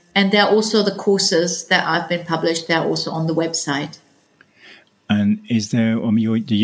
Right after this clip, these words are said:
Speaker 2: YouTube channel you mentioned?
Speaker 1: Yes, the YouTube channel is just my name, Silke Maria Haas.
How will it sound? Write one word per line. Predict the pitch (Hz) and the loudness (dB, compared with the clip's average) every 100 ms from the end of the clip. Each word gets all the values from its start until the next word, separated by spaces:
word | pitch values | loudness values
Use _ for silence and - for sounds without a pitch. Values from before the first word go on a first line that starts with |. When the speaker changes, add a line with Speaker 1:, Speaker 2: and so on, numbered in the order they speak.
| 117 | 0
Speaker 2:
YouTube | - 113 | 0 -4
channel | - 117 | 0 0
you | 117 110 | 0 0
mentioned? | 117 117 139 147 _ _ _ - - | -2 -4 -8 -10 _ _ _ -20 -2
Speaker 1:
Yes, | 247 185 185 | 0 2 0
the | |
YouTube | 185 220 262 285 277 | 0 0 2 0 2
channel | 240 240 | 0 2
is | 214 220 | 0 0
just | 226 226 - | 0 -2 0
my | 202 185 | 0 2
name, | 180 175 262 427 - | 2 2 0 -4 -8
Silke | - 208 214 | -2 0 2
Maria | 214 185 180 180 180 170 | -2 -2 -2 -2 0 -2
Haas. | 165 160 294 466 - - | -2 -2 -4 -6 -8 -10